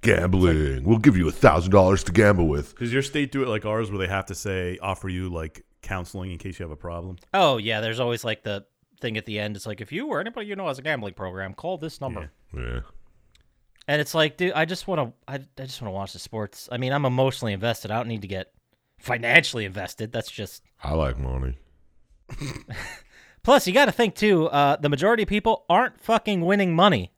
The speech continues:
Speaker 3: because if they were
Speaker 1: Obviously. It wouldn't be a million dollar fucking enter-, enterprise then.
Speaker 3: Exactly. Apparently, uh, the sports books were all saying they won a lot of money over the Super Bowl.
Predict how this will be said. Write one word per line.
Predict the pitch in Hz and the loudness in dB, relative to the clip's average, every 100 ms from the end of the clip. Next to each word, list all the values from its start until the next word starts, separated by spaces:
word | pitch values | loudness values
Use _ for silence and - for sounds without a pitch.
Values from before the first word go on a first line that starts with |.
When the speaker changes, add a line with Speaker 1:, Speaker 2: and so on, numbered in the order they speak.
| - | -8
Speaker 3:
because | 135 175 | 0 2
if | 147 - | 2 0
they | 147 | 2
were | - 226 147 | 6 6 6
Speaker 1:
Obviously. | 92 - 67 69 82 - - - - - _ _ - | 4 0 -6 -4 -6 -10 -20 -20 -20 -20 _ _ 2
It | |
wouldn't | 101 101 | 4 6
be | 101 | 8
a | 101 | 8
million | 95 104 95 | 6 6 6
dollar | 95 92 82 82 | 6 4 4 2
fucking | 92 85 87 80 71 - - _ - - - - | 4 4 2 -2 -6 -18 -20 _ -20 -18 -8 -2
enter-, | 87 - - - | -2 -4 -10 -4
enterprise | 85 90 - 65 62 | -2 -2 -2 -2 -2
then. | 65 60 62 | -6 -8 -8
Speaker 3:
Exactly. | 110 135 160 - 92 - | -2 0 2 -2 -10 -12
Apparently, | - 160 196 160 143 | 2 6 8 6 6
uh, | 123 117 - _ _ _ _ _ _ _ | 6 4 0 _ _ _ _ _ _ _
the | - 127 113 117 | 0 2 2 0
sports | - - 156 | -4 0 2
books | - 135 - | 2 -2 2
were | 127 | 2
all | 117 | 2
saying | 131 117 113 | 4 4 4
they | 117 | 2
won | 110 110 | 4 2
a | 104 | 0
lot | 92 98 101 104 | -2 2 2 2
of | 104 | 2
money | 104 101 | 0 0
over | 98 92 | -2 -4
the | 90 | -6
Super | - 92 87 | -8 -10 -10
Bowl. | 87 87 | -12 -12